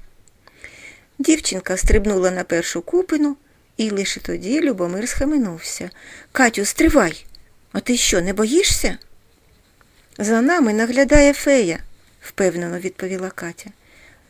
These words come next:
«Тож я нічого не боюся». «От заторочила»,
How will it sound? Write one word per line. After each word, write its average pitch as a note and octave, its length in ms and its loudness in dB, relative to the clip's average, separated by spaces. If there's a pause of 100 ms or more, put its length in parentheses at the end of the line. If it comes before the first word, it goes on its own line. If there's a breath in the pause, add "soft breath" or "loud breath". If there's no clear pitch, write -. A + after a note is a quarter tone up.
(260 soft breath)
«Тож F4+ 200 0
я C4+ 180 6
нічого D4 440 2
не A#3 100 0
боюся». E3+ 460 -6 (1500)
«От A#3+ 320 -6
заторочила», A#3 840 -2